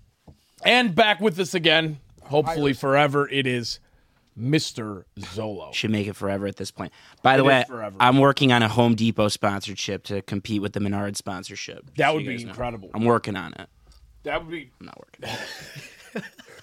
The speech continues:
Speaker 3: Not
Speaker 1: If
Speaker 3: working.
Speaker 1: he was Menards, you were Home Depot, and he was Lowe's, it would just be
Speaker 3: You got Lowe's. You got the blue one.
Speaker 1: Oh, that is true. Um, we're back. It's our way too early predictions episode. We have some hot takes. We have some bold predictions.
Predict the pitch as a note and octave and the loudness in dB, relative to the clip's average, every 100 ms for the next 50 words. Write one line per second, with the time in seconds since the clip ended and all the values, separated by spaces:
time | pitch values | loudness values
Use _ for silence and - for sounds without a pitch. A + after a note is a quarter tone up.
0 | - - D3 E3 F3 D#3+ E3+ D3 D3+ D#3+ | -14 -10 -4 0 0 0 -2 2 4 2
1 | C#3+ D#3 D3+ D#3 D3+ D3+ D#3+ D#3 C#3 C#3+ | 2 2 2 2 0 0 2 0 0 -4
2 | A#2 A#2+ C3 C#3 C#3+ C3 A#2+ A#2 A2+ A#2+ | -4 -2 0 2 0 -4 -8 -10 -10 -10
3 | F#2+ A2 C#3 E3+ A#2+ G#2+ G#2 A#2 B2+ A#2+ | -10 -6 0 0 2 -2 -4 -6 -6 -4
4 | A2+ D3 G2 C#3 A#2+ B2 A2 - A#2 D#2+ | -2 -4 -2 -2 -2 -4 -8 -12 -14 -14
5 | F#2 _ _ - - F#3 F#3+ G3 F3+ D#3 | -20 _ _ -20 -2 2 4 2 -2 -8
6 | _ _ _ _ _ _ G#3+ C4 B3 A3+ | _ _ _ _ _ _ 2 6 6 6
7 | A3 - G#3+ A3 B3 A3 G#3+ F#3+ D3+ A3+ | 4 2 2 4 6 6 4 2 2 4
8 | A#3+ B3 - B3 A#3 G#3+ G#3+ G3+ F#3 F#3+ | 4 2 2 4 6 4 4 2 2 2
9 | F3 - F#3 D#3 F3 F3+ E3+ - F3 E3 | 0 -2 -4 -2 2 2 0 0 4 4
10 | D#3 F3+ F#3+ D3+ E3 D3+ D#3 C3 C#3+ C#3+ | 4 4 2 2 0 2 2 0 0 0
11 | B2+ - D3+ D#3+ C#3+ D3 C3+ C#3 B2+ C3+ | -2 -2 0 0 0 -4 0 -2 -2 -4
12 | B2+ G#2+ B2+ A#2 G#2+ | -4 -6 -8 -8 -10